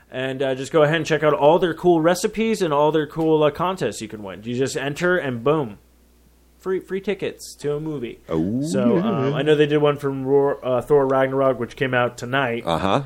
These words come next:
Speaker 1: Unless you're listening to this on Monday, came out on Friday. And of course, you're gonna, I know what you're gonna do. You're gonna actually go back and you're gonna look at your calendar and check to see if I was right that we record on Friday.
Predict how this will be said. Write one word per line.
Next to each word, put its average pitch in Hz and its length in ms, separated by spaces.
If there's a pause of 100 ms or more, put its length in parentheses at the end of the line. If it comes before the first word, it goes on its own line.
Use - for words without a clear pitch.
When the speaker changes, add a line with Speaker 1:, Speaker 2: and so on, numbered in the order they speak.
Speaker 1:
Unless 135 240
you're 139 100
listening 131 260
to 120 80
this 123 180
on 120 100
Monday, 127 300
came 120 260
out 113 80
on 101 140 (100)
Friday. 117 560
And 110 100
of 113 60
course, 143 240
you're 143 80
gonna, 147 220
I 160 80
know 175 80
what 185 140
you're 165 60
gonna 175 140
do. 196 80
You're 143 240
gonna 160 160
actually 160 260
go 160 200
back 196 300
and 165 60
you're 151 120
gonna 135 100
look 160 140
at 220 100
your - 80
calendar 214 320
and 160 100
check 180 220
to 160 80
see 180 160
if 160 80
I 170 60
was 139 240
right 151 260
that 135 80
we 135 100
record 139 300
on 127 140
Friday. 127 460